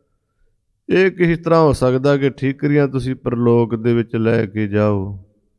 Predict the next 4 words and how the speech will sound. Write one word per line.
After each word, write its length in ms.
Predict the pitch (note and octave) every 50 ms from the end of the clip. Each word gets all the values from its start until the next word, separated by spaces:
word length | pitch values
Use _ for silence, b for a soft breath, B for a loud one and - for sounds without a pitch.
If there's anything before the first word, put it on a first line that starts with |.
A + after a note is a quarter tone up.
| _ _ _ _ _ _ _ _ _ _ _ _ _ _ _ _ _ _
ਉੱਥੇ 360 | C3 C#3 D3 C#3+ - E3 E3
ਨਹੀਂ 160 | D3+ E3+ F3+ D#3
ਜਾ 260 | D3+ C#3+ C3 C3 B2+
ਸਕਦੀਆਂ।" 840 | - - A#2+ A2+ A2+ G#2+ A2 A2+ A2+ A2 A2 A2 A2 G#2+ G#2+ A2